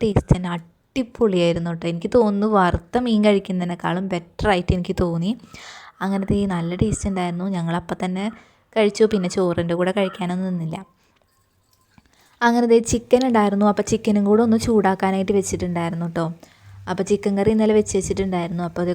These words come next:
കുറച്ച് ഗരം മസാലയും അതുപോലെ തന്നെ കുരുമുളകൊക്കെ ഇട്ട് ഒന്ന് ചൂടാക്കി എടുക്കാമെന്ന് വിചാരിച്ചു. പിന്നെ കുറച്ച് മല്ലിയിലയും കൂടി ഇട്ട് കൊടുത്താൽ നല്ലൊരു ഫ്ലേവർ കിട്ടുമല്ലോ. പിന്നെ അതുപോലെ തന്നെ ആവോലിയുടെ കറി ഉണ്ടായിരുന്നു, അതും കൂടെ ഒന്ന് ചൂടാക്കി എടുക്കാമെന്ന് വിചാരിച്ചു കേട്ടോ. നല്ല അടിപൊളി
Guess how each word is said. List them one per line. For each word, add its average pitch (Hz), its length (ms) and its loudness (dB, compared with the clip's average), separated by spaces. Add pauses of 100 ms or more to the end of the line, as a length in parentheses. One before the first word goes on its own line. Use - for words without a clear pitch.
കുറച്ച് 180 320 -2
ഗരം 185 240 -2
മസാലയും 180 480 -2
അതുപോലെ 185 320 -2
തന്നെ 208 220 2
കുരുമുളകൊക്കെ 220 680 6
ഇട്ട് 208 120 -2
ഒന്ന് 196 180 -2
ചൂടാക്കി 185 440 2
എടുക്കാമെന്ന് 175 360 -6
വിചാരിച്ചു. 175 360 -2
പിന്നെ 185 200 -4
കുറച്ച് 190 260 -4
മല്ലിയിലയും 175 440 0
കൂടി 170 160 -2
ഇട്ട് 185 140 -4
കൊടുത്താൽ 180 300 -4 (420)
നല്ലൊരു 254 400 4
ഫ്ലേവർ 202 400 4
കിട്ടുമല്ലോ. 170 380 -2 (400)
പിന്നെ 214 220 4
അതുപോലെ 196 380 2
തന്നെ 208 160 2 (180)
ആവോലിയുടെ 185 500 2
കറി 190 260 2
ഉണ്ടായിരുന്നു, 180 460 -2
അതും 175 240 -4
കൂടെ 180 200 0
ഒന്ന് 196 160 -2 (200)
ചൂടാക്കി 190 460 2
എടുക്കാമെന്ന് 165 360 -4
വിചാരിച്ചു 165 260 -4
കേട്ടോ. 165 180 -4 (220)
നല്ല 170 220 -4 (140)
അടിപൊളി 208 460 0